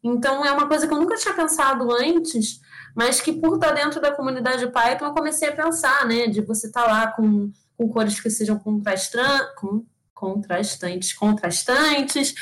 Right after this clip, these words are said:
é, que não sejam dif-, difíceis de ler. Então, assim, são pequenas coisas que a gente vai começando a notar, e não só isso, linguagem inclusiva também, é, diversos aspectos sobre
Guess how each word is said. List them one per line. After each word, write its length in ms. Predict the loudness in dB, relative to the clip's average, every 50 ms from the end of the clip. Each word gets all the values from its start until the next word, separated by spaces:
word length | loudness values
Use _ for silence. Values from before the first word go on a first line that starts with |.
| -12 -12 -12 -12 -8 -2
é, 280 | 0 2 4 4 4 2
que 100 | 2 2
não 100 | 0 2
sejam 320 | 2 2 2 2 2 2
dif-, 220 | 0 0 -2 -4 -2 2 2 2 2 2 0
difíceis 520 | 0 0 0 0 0 -2 -2 -2 -4 -4 -4
de 100 | -2 -2
ler. 440 | 0 2 2 2 2 2 0 -2 -4 -6 -10 -14 -20 -20 -20 -20 -16 _ -2 0
Então, 320 | 2 2 2 2 2 2 2
assim, 280 | 2 2 0 0 0
são 160 | -2 -2 -2
pequenas 460 | -2 -2 -2 0 2 2 2 2 0 0
coisas 440 | 2 2 4 4 2 0 -2 -4
que 100 | -2 -4
a 60 | -4 -4
gente 280 | -4 -6 -6 -6 -4
vai 140 | -2 -2 -4
começando 500 | -2 -2 -2 0 0 0 0 0 0 2
a 80 | 4 4
notar, 560 | 4 2 2 0 0 0 2 4 4 4 2
e 60 | 2
não 160 | 0 0 -2
só 180 | -2 -2 0 0
isso, 420 | -2 -2 -4 -4 -4 -2 0 0
linguagem 580 | 0 2 2 2 2 4 4 2 0 -2 -4 -6
inclusiva 540 | -6 -2 0 0 0 0 0 0 -2 -2 -4
também, 680 | -4 -6 -4 -4 -2 0 0 2 2 2 2 2 0 -2 -4 -14 -16 -16 -18 -18 -20 -12 _
é, 680 | 0 2 4 4 4 4 4 2 2 2 0 0 -2 -2 -4
diversos 540 | 0 0 2 2 4 2 2 2 0 0 0
aspectos 880 | 0 -2 -2 -2 -2 2 4 4 4 2 0 -6 -6 -4 -4 -4 -2 0
sobre 560 | 0 0 0 2 2 2 4 4 2 2 0